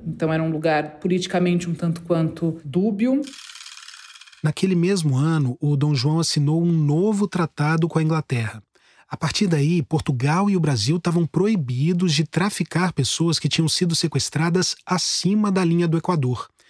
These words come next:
Speaker 2: E, tipo, tem uma parte enorme do continente africano que fica acima da linha do Equador. Você acha que alguém cumpriu?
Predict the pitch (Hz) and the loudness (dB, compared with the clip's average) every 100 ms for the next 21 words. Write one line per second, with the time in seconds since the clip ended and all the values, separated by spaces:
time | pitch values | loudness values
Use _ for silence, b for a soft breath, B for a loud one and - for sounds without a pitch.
0 | b b - - 196 151 - 202 202 196 | b b -8 -4 -2 -2 0 0 0 -2
1 | - 214 202 151 170 208 165 139 135 135 | 0 0 2 2 2 2 2 0 0 0
2 | - 131 123 - 113 170 185 147 143 - | 0 0 -2 -6 -4 -2 0 0 -2 -4
3 | 175 226 226 - 170 190 208 208 196 180 | -2 -2 -2 -2 0 2 2 0 2 2
4 | 180 175 196 135 117 b b b b b | 0 0 0 -2 -2 b b b b b
5 | - - 175 175 - 147 117 156 190 180 | -8 -2 -2 0 0 -2 0 0 0 0
6 | 131 110 175 170 | -2 0 0 0